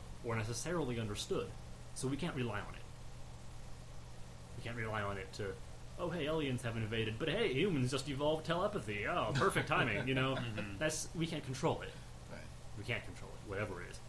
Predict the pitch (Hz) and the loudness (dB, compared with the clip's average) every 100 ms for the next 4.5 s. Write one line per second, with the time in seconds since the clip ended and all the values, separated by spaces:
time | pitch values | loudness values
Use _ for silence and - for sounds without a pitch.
0 | - - 98 98 127 107 98 92 92 92 | -6 -2 -2 0 0 -2 -4 -6 -6 -8
1 | - - - 101 98 92 - - - - | -8 -8 -8 -6 -6 -8 -8 -10 -10 -10
2 | 117 110 113 104 98 - - 117 - - | -8 -4 -2 -2 -4 -6 -6 -6 -4 -2
3 | 113 113 - - - - - - - - | -2 -2 -6 -10 -8 -8 -8 -10 -10 -10
4 | - - 120 117 113 | -10 -2 2 2 2